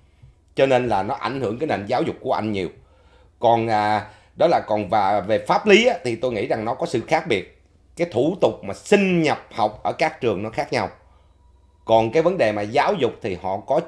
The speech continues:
chung một cái standard, tức là họ chung một tiêu chuẩn, cho nên không có gì khác hết nha. Rồi tiếp tục, à, vàng ở Việt Nam và gì đây? Việt Cộng bóc miếng nhựa, à, như thế nào? Là, là không hiểu luôn.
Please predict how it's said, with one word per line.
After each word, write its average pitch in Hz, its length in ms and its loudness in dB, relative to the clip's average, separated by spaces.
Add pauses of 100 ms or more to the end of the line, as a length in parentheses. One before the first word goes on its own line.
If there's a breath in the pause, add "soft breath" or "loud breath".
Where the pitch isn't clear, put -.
chung 156 200 2
một 120 120 -6
cái 135 180 -12
standard, 120 420 0 (240)
tức - 120 -10
là 95 60 -4
họ 92 140 -4 (320)
chung 185 200 6
một 143 140 0
tiêu 123 120 -2
chuẩn, 98 280 -6 (360 soft breath)
cho 131 120 4
nên 127 160 2
không 120 160 -4
có 139 80 -6
gì 113 140 -4
khác 135 240 -4
hết - 320 -2
nha. 117 300 2 (800 soft breath)
Rồi 214 200 10
tiếp 233 160 4
tục, 220 300 6
à, 147 420 4 (1200 soft breath)
vàng 156 340 8
ở 156 140 4
Việt 160 200 0
Nam 160 480 0
và 135 280 6
gì 139 200 0
đây? 147 200 6
Việt 123 360 -2
Cộng 127 300 0
bóc 165 240 2
miếng 165 320 0
nhựa, 113 500 0 (220)
à, 110 100 -4
như 135 200 -2
thế 156 140 0
nào? 101 320 -4
Là, 110 300 2
là 110 120 -2
không 135 180 -6
hiểu 117 160 2
luôn. 139 200 4